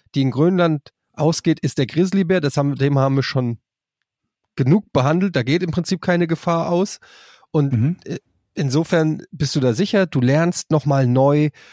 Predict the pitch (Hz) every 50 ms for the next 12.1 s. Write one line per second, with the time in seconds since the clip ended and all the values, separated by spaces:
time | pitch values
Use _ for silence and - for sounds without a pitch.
0 | - - _ _ _ _ _ _ _ _ 185 165 _ - - - 135 - - -
1 | 165 170 - - - - 160 151 139 139 143 139 131 _ _ _ _ _ _ _
2 | _ _ - - 143 143 147 135 131 123 123 123 123 131 135 _ _ _ - -
3 | - - 143 147 143 135 135 131 135 135 208 - 127 123 226 185 175 180 170 -
4 | 180 180 - - - 151 143 139 135 - - - - 208 208 156 110 - _ _
5 | _ _ _ - _ _ _ - - - - - - - - - - - - -
6 | - - - - 139 - - 170 214 262 214 123 139 202 262 - _ _ _ _
7 | _ _ _ _ _ - 170 196 147 117 - _ _ _ _ _ _ _ _ -
8 | 147 196 202 165 113 104 101 101 - _ _ _ _ _ _ _ _ _ _ _
9 | - - - _ _ _ - 131 92 92 92 - _ _ _ - - - - _
10 | - _ _ 185 - _ - - - - - 143 - _ _ _ _ _ _ _
11 | _ - - - - - - - - 147 170 190 208 175 _ - - 135 135 131
12 | 120 110